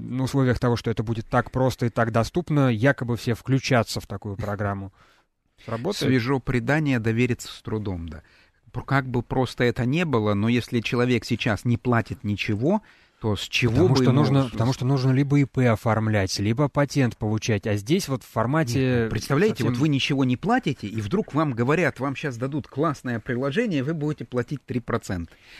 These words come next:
Speaker 2: Ну, любой человек, не
Speaker 1: Э, душа
Speaker 2: являющийся
Speaker 1: спокойнее
Speaker 2: идиотом,
Speaker 1: будет.
Speaker 2: да,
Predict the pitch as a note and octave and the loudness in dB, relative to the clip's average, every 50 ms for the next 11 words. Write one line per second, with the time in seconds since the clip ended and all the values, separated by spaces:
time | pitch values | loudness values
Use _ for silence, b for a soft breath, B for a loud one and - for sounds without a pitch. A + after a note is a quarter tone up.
0 | B B B2+ C#3 D#3+ D3+ D3 C#3 D3 C#3 E3+ F#3+ E3+ - - - C#3 C#3 D3 F#3 | B B 0 0 2 2 2 2 2 2 4 2 2 2 0 -2 -2 0 0 0
1 | A3+ A3+ - - C3 C3+ C#3 B2+ C#3+ - - C3+ B2+ B2+ C3+ - - D#3 D#3 D#3+ | 0 0 0 0 0 2 2 4 6 4 4 6 6 6 6 4 4 4 2 4
2 | D#3 C3+ F#3 F#3 E3+ - D3+ C#3+ C#3 C#3 B2 B2+ D#3+ C3+ A2+ G#2 G#2+ G2 | 4 6 8 8 8 8 8 6 6 4 4 4 2 2 2 0 0 -2